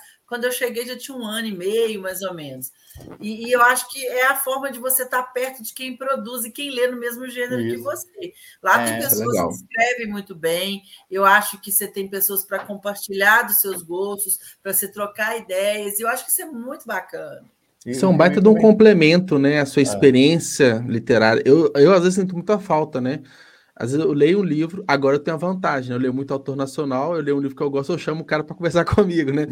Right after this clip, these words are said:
Speaker 3: Então,
Speaker 1: Isso é bom,
Speaker 3: tem,
Speaker 1: né?
Speaker 3: eu, eu tenho essa desculpa, vamos colocar assim. Mas esse compartilhamento, ele é gostoso demais, porque você pode descobrir
Speaker 1: É.
Speaker 3: novas vertentes, percepções através do que o outro fala, né?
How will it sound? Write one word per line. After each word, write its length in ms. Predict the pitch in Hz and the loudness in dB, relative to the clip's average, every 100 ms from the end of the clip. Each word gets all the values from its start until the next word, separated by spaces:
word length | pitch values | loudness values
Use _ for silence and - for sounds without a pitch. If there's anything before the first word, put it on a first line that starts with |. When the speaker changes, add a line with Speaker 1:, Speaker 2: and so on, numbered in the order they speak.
| 143 - | -8 -4
Speaker 3:
Então, 240 | - 180 | 2 2
Speaker 1:
Isso 100 | 165 | 2
é 120 | 165 156 | -4 -4
bom, 140 | 165 | -2
Speaker 3:
tem, 160 | 180 170 | 4 4
Speaker 1:
né? 160 | 170 170 | 4 2
Speaker 3:
eu, 140 | 160 _ 165 | 0 _ -2
eu 80 | 170 | 0
tenho 140 | 160 | 0
essa 180 | 160 170 | 0 -2
desculpa, 520 | 165 - - 196 185 | -6 -12 -4 -2 -2
vamos 240 | 139 135 139 | -4 -4 -8
colocar 380 | 156 147 143 139 | -6 -6 -4 -4
assim. 320 | 131 135 123 - - _ | -4 -10 -12 -14 -20 _
Mas 240 | 131 131 | -6 -4
esse 180 | 131 180 | -4 -6
compartilhamento, 1080 | - 175 185 196 185 170 147 135 123 160 - | -10 -10 -6 -6 -6 -6 -6 -6 -10 -10 -10
ele 120 | 190 | -8
é 20 | 202 | -4
gostoso 400 | 214 196 202 185 | -4 -2 -4 -4
demais, 380 | 240 240 214 202 | -6 -6 -6 -8
porque 240 | 151 151 | -14 -10
você 120 | 151 | -10
pode 260 | 156 165 165 | -6 -6 -8
descobrir 720 | 165 - - 175 135 190 220 | -14 -16 -10 -10 -8 -8 -10
Speaker 1:
É. 40 | - _ _ _ | -16 _ _ _
Speaker 3:
novas 880 | - 147 143 208 254 220 202 185 - 143 127 | -14 -6 -2 0 0 0 -4 -6 -14 -18 -8
vertentes, 720 | 147 147 165 185 185 160 131 | -6 -6 -8 -10 -10 -12 -14
percepções 800 | - 151 - 151 - - 135 160 | -12 -12 -12 -14 -16 -10 -8 -6
através 460 | 185 185 160 139 156 | -8 -6 -6 -6 -8
do 80 | 190 | -10
que 100 | 190 | -10
o 40 | |
outro 320 | 160 190 226 | -8 -10 -12
fala, 440 | - - 175 190 113 | -14 -10 -6 -8 -8
né? 220 | 123 | -12